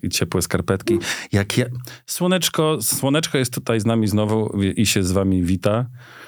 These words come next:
Czy ty możesz raz taty posłuchać,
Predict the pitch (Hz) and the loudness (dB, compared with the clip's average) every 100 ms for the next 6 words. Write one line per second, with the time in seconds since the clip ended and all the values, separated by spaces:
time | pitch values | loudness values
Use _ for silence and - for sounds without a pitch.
0 | - _ _ _ - 165 247 247 226 185 | -20 _ _ _ -8 -4 0 2 4 2
1 | 175 151 156 - - 139 131 135 123 120 | 2 2 2 -2 -2 -2 2 0 0 -2
2 | - 104 110 104 - - | 0 0 0 0 -2 -6